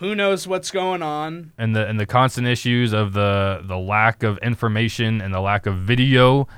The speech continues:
Speaker 2: that they get when other outlets and T M Z get a hand of,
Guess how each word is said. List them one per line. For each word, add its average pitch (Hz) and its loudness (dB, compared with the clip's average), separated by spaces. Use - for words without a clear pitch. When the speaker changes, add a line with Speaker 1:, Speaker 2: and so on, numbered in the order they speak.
Speaker 2:
that 107 -2
they 113 2
get 113 0
when 104 -4
other 113 2
outlets 117 0
and 104 -2
T 123 -2
M 107 0
Z 110 0
get 110 0
a 107 0
hand 110 0
of, 107 -4